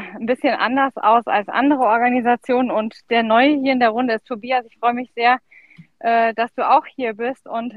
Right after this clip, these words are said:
vielleicht fangen wir deswegen mit dir auch an, dass wir in der Runde nochmal die Hashtags teilen, für welche Hashtags,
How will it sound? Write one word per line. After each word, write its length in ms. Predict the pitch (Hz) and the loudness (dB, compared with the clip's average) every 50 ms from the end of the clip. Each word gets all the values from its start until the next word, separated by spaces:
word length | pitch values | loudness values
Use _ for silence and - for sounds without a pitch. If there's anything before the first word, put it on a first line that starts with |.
| 220 - - | -14 -12 -6
vielleicht 300 | 269 240 247 247 _ _ | -2 -2 -2 -4 _ _
fangen 300 | - 254 254 277 277 277 | -6 -6 -4 -4 -2 -4
wir 60 | 262 | -4
deswegen 360 | 247 247 - 254 262 254 254 | -6 -8 -12 -12 -10 -8 -8
mit 160 | 240 233 - | -8 -8 -10
dir 240 | 254 269 294 277 277 | -8 -2 0 0 0
auch 100 | 277 - | 0 -2
an, 360 | - - 220 240 269 294 294 262 - - | -4 -4 -4 -2 -2 -4 -6 -6 -10 -12
dass 180 | 247 247 _ - | -12 -12 _ -10
wir 80 | 262 | -8
in 40 | 254 | -4
der 120 | 247 233 | -4 -4
Runde 260 | 220 233 262 269 269 262 | -4 -4 -6 -6 -6 -6
nochmal 540 | 247 233 226 - 240 226 233 220 220 226 226 _ _ _ _ _ _ _ _ _ _ - | -6 -8 -8 -6 -4 0 0 0 0 0 -4 _ _ _ _ _ _ _ _ _ _ -12
die 100 | 220 208 | -8 -4
Hashtags 480 | 247 302 320 - - 311 247 - - | -2 -4 -2 -2 -2 -4 -4 -4 -8
teilen, 440 | - - 240 202 208 214 220 233 233 | -8 -4 -2 0 0 0 -2 -2 -4
für 140 | - - 220 | -6 -4 -2
welche 260 | 220 226 247 - 254 | 0 0 0 -2 -8
Hashtags, 680 | - 202 277 294 - - - - 202 190 185 - - | -6 -4 -6 -6 -6 -8 -10 -6 -6 -6 -6 -6 -12